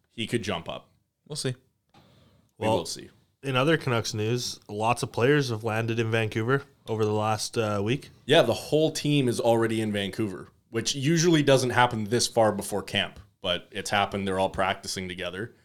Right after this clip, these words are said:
Speaker 1: And, uh, one thing that's concerned some Canucks fans, i-, including me to an extent, uh,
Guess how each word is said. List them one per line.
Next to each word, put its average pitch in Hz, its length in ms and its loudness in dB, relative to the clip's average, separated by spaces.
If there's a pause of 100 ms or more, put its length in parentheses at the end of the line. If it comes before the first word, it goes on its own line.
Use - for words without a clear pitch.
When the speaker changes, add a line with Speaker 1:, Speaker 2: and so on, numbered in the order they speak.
(480)
Speaker 1:
And, 110 380 0
uh, 113 340 4
one 208 240 2
thing 269 180 -2
that's 170 140 0
concerned 156 580 -2
some 104 200 -6
Canucks 92 340 -8
fans, 95 640 -10
i-, 123 180 0
including 143 480 2
me 131 180 2
to - 140 -6
an 98 60 -4
extent, - 480 -6 (1120)
uh, 120 260 6